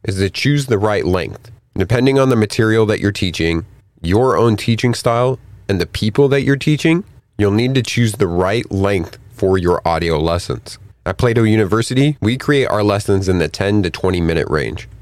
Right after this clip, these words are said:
This gives just enough time for the student to grasp that portion of a skill and then be able to apply it, it does not overwhelm them with too much information and they're trying to apply it all at once. They're just focused on this one part, they apply it,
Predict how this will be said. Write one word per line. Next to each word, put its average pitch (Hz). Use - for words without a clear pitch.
This -
gives 107
just 123
enough 139
time 113
for 98
the 85
student 95
to -
grasp 87
that 90
portion 95
of 85
a 76
skill 95
and 87
then 85
be 85
able 82
to 82
apply 82
it, 123
it 90
does 101
not 120
overwhelm 95
them 85
with 82
too -
much 117
information 82
and 78
they're 78
trying 82
to 85
apply 78
it 71
all 73
at -
once. -
They're -
just 78
focused -
on 80
this 80
one 107
part, 104
they 82
apply 92
it, 92